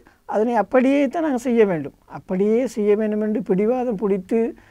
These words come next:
அதை மற்றவர்களுக்கும் வலியுறுத்தி கொண்டிருப்பதல்ல நான் சொல்லுவது. ஆனால் நாங்கள் அல்லாஹ் தாலாவுக்கு மரியாதை செய்வதற்காக வந்து நிற்கின்றோம், அவனை கண்ணியப்படுத்துவதற்காக வந்து நிற்கின்றோம், அவனை மகத்துவப்படுத்துவதற்காக வந்து நிற்கின்றோம்.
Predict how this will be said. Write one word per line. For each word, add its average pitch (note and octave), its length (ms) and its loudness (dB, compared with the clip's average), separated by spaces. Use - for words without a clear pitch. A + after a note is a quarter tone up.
அதை G#3+ 340 0
மற்றவர்களுக்கும் G#3 920 0
வலியுறுத்தி G#3 640 0
கொண்டிருப்பதல்ல G#3+ 840 0
நான் G#3 100 -2
சொல்லுவது. F#3+ 480 0
ஆனால் G3 360 -6
நாங்கள் G#3+ 540 2
அல்லாஹ் G#3 360 2
தாலாவுக்கு C4 340 -4
மரியாதை G3+ 580 0
செய்வதற்காக G3+ 840 -2
வந்து F#3 220 -6
நிற்கின்றோம், F3 600 -6
அவனை F#3 340 -6
கண்ணியப்படுத்துவதற்காக G3+ 1080 0
வந்து F#3 180 -2
நிற்கின்றோம், F3 600 -4
அவனை F#3 320 -6
மகத்துவப்படுத்துவதற்காக G#3 1160 -2
வந்து F#3 180 -4
நிற்கின்றோம். F3 580 -4